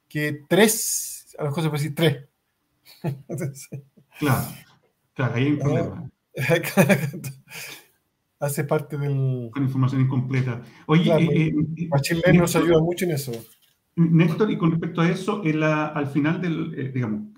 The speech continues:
Speaker 2: casi al final del, del demo, eh, em, el I V R que contesta, el que sintetiza, básicamente le da información de un, de un tal M R R. ¿Es una,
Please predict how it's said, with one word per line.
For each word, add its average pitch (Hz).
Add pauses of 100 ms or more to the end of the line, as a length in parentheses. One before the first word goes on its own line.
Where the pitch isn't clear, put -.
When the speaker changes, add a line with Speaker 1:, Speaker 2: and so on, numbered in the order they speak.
(100)
Speaker 2:
casi 131
al -
final 131
del, 113
del 117
demo, 156
eh, - (420)
em, 131 (360)
el 131
I 143
V 165
R 175
que 160
contesta, 139
el -
que 147
sintetiza, 139
básicamente 156
le 143
da 151
información 151
de 147
un, 139
de 135
un 139
tal 147
M 151
R 135
R. 139
¿Es 170
una, 160